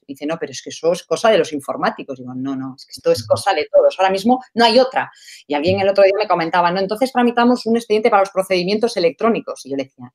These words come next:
"No, es que no hay, el procedimiento solo es electrónico".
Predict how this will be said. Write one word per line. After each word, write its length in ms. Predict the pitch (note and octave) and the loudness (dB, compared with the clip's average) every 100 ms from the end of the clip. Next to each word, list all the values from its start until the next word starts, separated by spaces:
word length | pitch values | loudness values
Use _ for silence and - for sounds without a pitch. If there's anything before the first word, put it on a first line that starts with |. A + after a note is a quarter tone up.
| - | -10
"No, 260 | F3 G3 _ _ | -10 -10 _ _
es 120 | - - | -18 -4
que 120 | D#3+ | -2
no 180 | E3 G3+ | 2 2
hay, 220 | G#3 F#3 | 2 0
el 80 | C#3+ | -2
procedimiento 560 | C#3+ D3+ D3+ G#3 A3 | -2 -2 -2 0 0
solo 320 | G#3+ B3 A#3+ F#3+ | 0 4 6 4
es 160 | F#3 | 2
electrónico". 720 | D3 C3+ - F#3 D3 B2 C3+ | -2 -2 -2 -2 -2 -4 -6